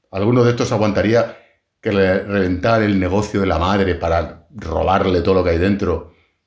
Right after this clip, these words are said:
Resulta que no puedes pasar a no sé cuántos metros de su casa porque se molesta el señorito si llevas una bandera de España. Resulta que te denuncia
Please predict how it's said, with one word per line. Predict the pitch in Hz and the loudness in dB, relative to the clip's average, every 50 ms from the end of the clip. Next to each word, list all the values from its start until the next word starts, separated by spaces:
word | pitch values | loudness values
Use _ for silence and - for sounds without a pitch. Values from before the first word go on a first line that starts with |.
| _ _ _ _ _ _ _ _ _ - | _ _ _ _ _ _ _ _ _ -10
Resulta | 104 98 123 127 139 123 | -6 -4 -2 0 2 2
que | 123 120 | 2 2
no | 120 120 | 0 2
puedes | 123 120 113 113 | 2 0 0 0
pasar | 117 104 - - 78 - 80 - - _ _ _ _ _ _ | -2 -4 -4 -4 -6 -6 -6 -10 -18 _ _ _ _ _ _
a | - 101 | -6 -4
no | 101 98 | -4 -2
sé | 98 110 98 | -2 -2 0
cuántos | 113 120 123 123 123 120 | 0 0 0 2 0 2
metros | 120 120 120 120 110 | 2 2 0 0 -2
de | 113 107 | -2 -4
su | - 101 | -4 -6
casa | - 78 71 - 85 - | -6 -6 -6 -6 -6 -8
porque | 82 80 80 90 | -8 -8 -8 -8
se | - - 87 | -6 -6 -4
molesta | 82 85 92 104 104 - - 110 | -4 -2 -2 -2 -2 -2 -2 -4
el | 101 | -2
señorito | - 110 101 101 95 98 101 101 - 82 73 - - - _ _ _ _ _ | 0 0 0 2 2 2 0 0 0 -2 -4 -4 -8 -18 _ _ _ _ _
si | _ - - 95 | _ -12 -6 -2
llevas | 101 107 95 92 | 0 0 0 0
una | 107 101 | 0 0
bandera | 95 95 95 98 95 87 | 0 2 2 2 2 2
de | 78 | 0
España. | - - 98 98 107 120 135 - - - _ _ _ _ _ _ - _ | -2 -4 -4 -4 -4 -4 -6 -10 -14 -20 _ _ _ _ _ _ -20 _
Resulta | - 107 104 123 120 143 143 | -10 -4 -2 -2 0 0 0
que | 151 143 | 0 2
te | 143 139 | 0 2
denuncia | 127 123 120 113 110 98 - - 85 76 69 - | 2 4 4 2 2 0 -2 -4 -6 -6 -8 -10